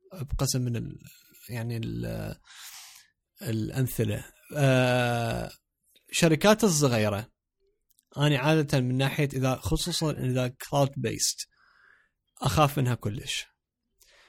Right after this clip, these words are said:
آه، أول شيء من ناحية السكيورتي، يعني عادة تكون الشركات الصغيرة ما بيها، يعني ممكن بيها يعني مهندسين زينين، بس ما راح يكونوا خرافين على مستوى مهندسين مثلًا خلينا نقول شركات كبيرة مثلًا جوجل أو أبل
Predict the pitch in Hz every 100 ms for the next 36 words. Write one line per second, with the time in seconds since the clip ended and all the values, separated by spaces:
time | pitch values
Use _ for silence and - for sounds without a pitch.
0 | _ _ - 143 131 123 151 185 185 -
1 | 165 160 - 160 147 139 - 160 151 127
2 | - 120 - _ _ _ _ 139 135 120
3 | 165 156 147 151 143 143 143 147 139 131
4 | 135 143 131 139 160 143 143 131 131 123
5 | 135 - - _ - 120 123 127 123 -
6 | 180 190 208 185 170 139 120 139 139 139
7 | 139 185 165 135 131 131 220 156 156 -
8 | 139 160 180 165 160 156 139 143 131 131
9 | 147 120 127 131 - 131 127 127 127 -
10 | 131 123 127 120 127 123 120 127 131 127
11 | - 127 123 120 - - - - - 123
12 | 117 135 127 123 117 107 110 117 - 110